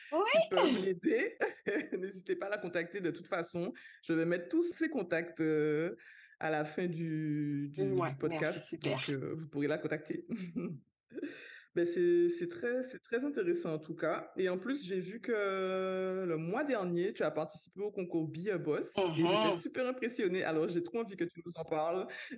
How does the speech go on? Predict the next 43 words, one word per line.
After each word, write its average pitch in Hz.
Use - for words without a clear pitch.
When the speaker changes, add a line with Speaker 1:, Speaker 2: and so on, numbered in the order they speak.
Speaker 2:
parce 180
que 190
c'était 175
trop 220
bien. 196
<laughs> -
Speaker 1:
Je 170
suis 214
contente 233
d'y 214
avoir 170
participé 156
parce 156
que -
ça 151
m'a 151
ramené, 147
euh, 139
beaucoup 170
de 220
contacts, 180
en 170
fait. 147
Beaucoup 180
de 208
personnes 185
qui 165
étaient 160
intéressées 165
par 160
mon 160
projet 160
parce -
que 170
le 165
concours -
Be 202
a 196
Boss, 190
ben, 165
c'est -
un 175
concours 185